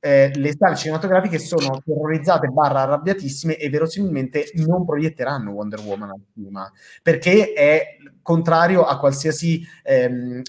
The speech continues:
accordo base che hanno pre-, che ha preso la nato, che è l'associazione dei cinema americani, con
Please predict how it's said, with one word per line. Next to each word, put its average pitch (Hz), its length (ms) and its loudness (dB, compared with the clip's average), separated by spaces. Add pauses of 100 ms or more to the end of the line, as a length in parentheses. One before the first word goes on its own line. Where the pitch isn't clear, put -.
accordo 160 880 4
base 156 560 4
che 143 100 -8
hanno 131 240 -2
pre-, 135 180 -8
che 139 120 -6
ha 135 60 -2
preso 139 280 -6
la 131 120 -2
nato, 131 460 -6
che 123 120 -16
è - 20 -12
l'associazione 113 600 -14
dei 110 140 -16
cinema 117 260 -16
americani, 135 520 -8 (300)
con 135 380 0